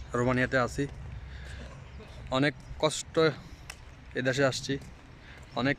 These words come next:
কষ্ট পোহাইতে হইছে, এতটা ইজিলি আসেনি। So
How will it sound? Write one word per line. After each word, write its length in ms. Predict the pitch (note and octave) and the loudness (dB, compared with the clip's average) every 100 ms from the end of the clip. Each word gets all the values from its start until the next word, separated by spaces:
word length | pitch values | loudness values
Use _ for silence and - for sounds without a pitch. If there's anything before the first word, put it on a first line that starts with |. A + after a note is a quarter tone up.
| C#3+ | 2
কষ্ট 220 | - - C#3 | 2 0 2
পোহাইতে 240 | C#3+ C3 C3+ | 4 4 4
হইছে, 220 | C3 B2+ - A2 - - - - - - - - C3 | 2 0 -6 -8 -14 -14 -14 -12 -14 -14 -12 -2 -2
এতটা 300 | - C#3 D3 C#3+ C#3 | 0 4 6 6 2
ইজিলি 260 | C3+ D3 D3+ C3 | 6 8 8 6
আসেনি। 260 | B2+ A2+ A2+ - - - - - - - - - - - - - - - - - - - - | 4 -2 -4 -8 -10 -12 -14 -16 -16 -16 -14 -14 -12 -12 -12 -12 -12 -8 -6 -6 -12 -14 -10
So 80 | - | 4